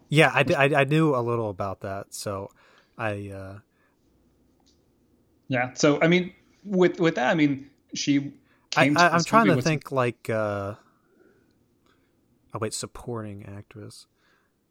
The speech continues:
Speaker 1: I'm just trying to think, 'cause I think Patty Duke won for The Miracle Worker, but, uh, she might have won for, I think that was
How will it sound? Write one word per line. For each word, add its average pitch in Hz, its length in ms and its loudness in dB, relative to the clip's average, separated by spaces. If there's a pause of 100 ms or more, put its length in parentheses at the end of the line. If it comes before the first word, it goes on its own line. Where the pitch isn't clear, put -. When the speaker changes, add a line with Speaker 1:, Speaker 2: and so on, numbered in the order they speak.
(800)
Speaker 1:
I'm 127 100 -4
just 127 160 -2
trying 123 160 0
to 110 80 -4
think, 107 220 -6
'cause 113 180 -8
I 110 60 -4
think 139 180 -6
Patty 117 320 -6
Duke 104 340 -8
won 104 340 -10
for 101 440 -12
The 98 80 -14
Miracle 104 540 -12
Worker, 107 580 -16
but, 107 200 -16 (280)
uh, - 320 -20
she - 160 -16
might 123 160 -10
have 107 80 -12
won 107 160 -14
for, 104 340 -16 (800)
I - 40 -20
think - 160 -10
that 113 80 -4
was 95 140 -10